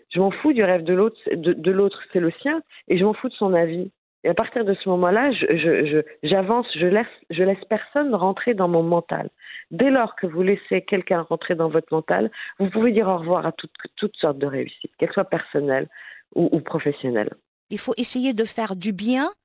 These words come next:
Speaker 2: comme vous dites, « Oh mon Dieu, donnez-moi le pouvoir de faire du bien. »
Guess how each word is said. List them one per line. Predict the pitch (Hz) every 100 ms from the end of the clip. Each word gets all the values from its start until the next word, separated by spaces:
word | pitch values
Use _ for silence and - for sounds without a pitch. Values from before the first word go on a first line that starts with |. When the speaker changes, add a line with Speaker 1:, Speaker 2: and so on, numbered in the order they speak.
| -
Speaker 2:
comme | 233 226
vous | 208 220
dites, « | 254 247 202
Oh | 247
mon | 247 233
Dieu, | 196 247 262
donnez-moi | 208 220 220 226 240
le | 190
pouvoir | 214 202 262
de | 208
faire | 190 226
du | 175
bien. » | 175 175 175